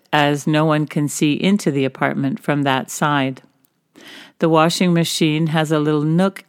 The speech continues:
inside the flat instead of being on the dusty balcony like last year. We can still see what's happening on the campus from the kitchen window, but it is not our only view.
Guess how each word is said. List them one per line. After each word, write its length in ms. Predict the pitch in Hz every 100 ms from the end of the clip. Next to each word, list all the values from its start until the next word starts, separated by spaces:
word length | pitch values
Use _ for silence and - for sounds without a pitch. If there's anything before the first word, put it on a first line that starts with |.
| _
inside 840 | 208 220 220 - 190 185 175 139 120
the 120 | 135
flat 520 | - 160 139 139 -
instead 460 | 151 143 - 160 151
of 160 | 143
being 280 | 135 151 151
on 140 | 139 139
the 100 | 131
dusty 520 | - 143 - - 139
balcony 600 | 139 143 147 143 139 147
like 320 | 147 139 -
last 460 | 147 143 139 - -
year. 360 | 147 135 135 - _ _ - - - - - - - _
We 100 | 180
can 220 | 170 170
still 320 | 156 - 240
see 300 | 226 - 190
what's 240 | 170 160 -
happening 480 | 156 156 170 147 143
on 100 | 135
the 100 | 135
campus 680 | - 185 185 180 139 139
from 240 | - 160 151
the 180 | 147 - _
kitchen 420 | - 208 - 147 135
window, 480 | 135 135 139 143 147 - - - -
but 240 | 156 -
it 140 | - 147
is 260 | 147 135
not 280 | 160 151 139
our 260 | 135 135 -
only 500 | - 160 156 139 131
view. 440 | 131 131 131 123